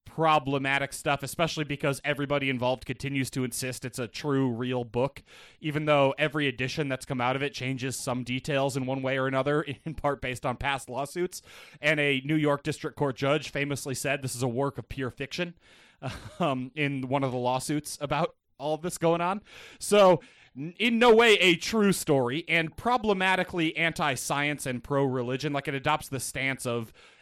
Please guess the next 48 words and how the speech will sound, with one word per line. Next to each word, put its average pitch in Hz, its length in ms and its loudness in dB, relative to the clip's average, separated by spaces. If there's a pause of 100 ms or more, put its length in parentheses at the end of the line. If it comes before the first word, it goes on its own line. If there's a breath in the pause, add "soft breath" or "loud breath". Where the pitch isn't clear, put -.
if 160 200 -6
you 147 120 2
don't 175 300 2
look 160 180 -2
at 160 80 -2
anything 151 440 -2
scientifically 139 840 -4
and 127 120 -6
skeptically, 131 600 -8
then 127 160 -6
you're 127 140 -4
an 123 60 -8
idiot. 117 440 -6
But 135 100 -4
if 127 120 -10
you 131 100 -4
foreclose 147 520 -2
the 147 60 -6
possibility 127 640 -4
of 117 100 -6
supernatural 123 580 -6
stuff, 117 260 -8
you're 110 200 -8
equally 139 380 -6
an 135 80 -6
idiot. 156 360 -4 (640 soft breath)
But 165 180 0
the 170 80 2
way 170 180 4
it 120 120 -2
does 143 220 0
that 170 220 2
fully 147 300 0
ignores 139 440 0
the 131 100 -2
null 123 260 0
hypothesis, 131 720 -6
so 120 240 -2
the 117 100 -10
scientific 127 460 -6
method 120 240 -4
is 113 100 -8
still 135 220 -6
<laughs> - 60 -14
correct 131 360 -2
in 135 80 -8
the 131 140 -4
end, 143 180 -8